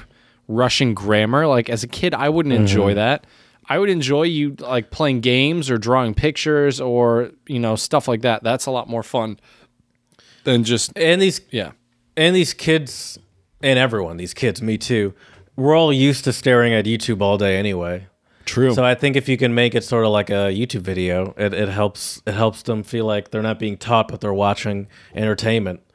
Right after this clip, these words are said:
Speaker 1: Right.
Speaker 2: You know, maybe they don't even realize it's live. You know, maybe half the kids that watch Dora the Explorer thinks,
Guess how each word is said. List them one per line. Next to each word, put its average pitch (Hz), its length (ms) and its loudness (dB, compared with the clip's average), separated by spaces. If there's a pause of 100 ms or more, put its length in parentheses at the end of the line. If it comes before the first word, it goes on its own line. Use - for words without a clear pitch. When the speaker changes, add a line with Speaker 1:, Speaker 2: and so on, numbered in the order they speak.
(260)
Speaker 1:
Right. 101 180 -4
Speaker 2:
You 113 60 0
know, 110 260 0 (240)
maybe 143 340 0
they 143 80 2
don't 139 140 0
even 123 160 -2
realize 120 420 0
it's 98 180 -8
live. 95 400 -2
You 127 120 -2
know, 120 180 2
maybe 143 580 0 (280)
half 139 240 0
the 147 80 2
kids 139 240 0
that 135 80 4
watch 120 340 2
Dora 127 200 2
the 127 120 4
Explorer 139 460 0
thinks, 131 300 -4